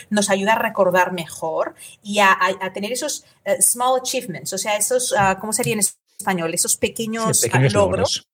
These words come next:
Speaker 2: logros. Ujú.
Speaker 1: nos ayudan a llegar a ese, a ese punto final.
Speaker 2: Cien por cien. Y esto conecta mucho con cómo aprendemos. A mí una, algo que me gusta muchísimo es aprender a aprender, ¿no? O sea, solemos aprender de manera muy ineficiente, simplemente,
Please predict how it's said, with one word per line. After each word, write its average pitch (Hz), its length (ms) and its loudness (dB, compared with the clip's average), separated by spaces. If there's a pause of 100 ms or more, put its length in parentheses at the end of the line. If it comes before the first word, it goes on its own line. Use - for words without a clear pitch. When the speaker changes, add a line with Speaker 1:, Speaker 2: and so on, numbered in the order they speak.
(400)
Speaker 2:
logros. 113 180 0
Ujú. 131 80 -8 (100)
Speaker 1:
nos 208 220 2
ayudan 202 340 0
a 220 80 0
llegar 185 280 0
a 196 80 4
ese, 208 420 0
a 185 80 0
ese 190 220 -2
punto 202 440 -2
final. 151 520 -10 (360)
Speaker 2:
Cien 143 160 4
por 117 140 2
cien. 95 200 -2 (380)
Y 120 80 2
esto 180 420 2
conecta 131 360 2
mucho 160 240 2
con 107 160 2
cómo 127 180 4
aprendemos. 98 720 2
A 107 80 -2
mí 110 300 2
una, 113 460 2
algo 113 240 2
que 131 80 2
me 110 80 6
gusta 117 200 2
muchísimo 117 460 2
es - 380 0
aprender 104 680 0
a 110 100 0
aprender, 98 640 0
¿no? 110 160 0
O 135 40 2
sea, 101 240 0
solemos 110 400 2
aprender 123 340 2
de 123 60 0
manera 117 240 2
muy 123 520 4
ineficiente, 117 680 2
simplemente, 110 540 2